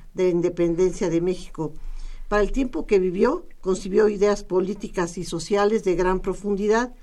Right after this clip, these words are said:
y fue allí que se, pues, precisaron los anhelos libertarios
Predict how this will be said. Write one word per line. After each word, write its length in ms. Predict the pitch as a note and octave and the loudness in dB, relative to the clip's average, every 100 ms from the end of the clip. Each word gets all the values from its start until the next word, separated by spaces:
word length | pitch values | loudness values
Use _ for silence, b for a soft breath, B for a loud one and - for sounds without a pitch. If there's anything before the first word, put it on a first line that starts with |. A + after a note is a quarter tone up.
| b b b b b b b | b b b b b b b
y 80 | G#3+ | -4
fue 180 | A3 B3 | 2 2
allí 220 | A#3 B3 | 4 0
que 140 | A#3+ | -2
se, 220 | C#4 G#3+ - - - - | 0 0 0 -8 -12 -6
pues, 300 | G#3 G#3 G#3 | 2 2 0
precisaron 760 | - G3+ G3+ G3+ G#3 A3+ A3 | -2 0 2 2 2 4 4
los 160 | G3 - | 4 2
anhelos 440 | F#3 G#3 G3+ G3 | 2 2 2 0
libertarios 680 | F3+ F3 E3 G3 F#3+ G#3+ G#3+ | 0 0 0 0 0 0 -2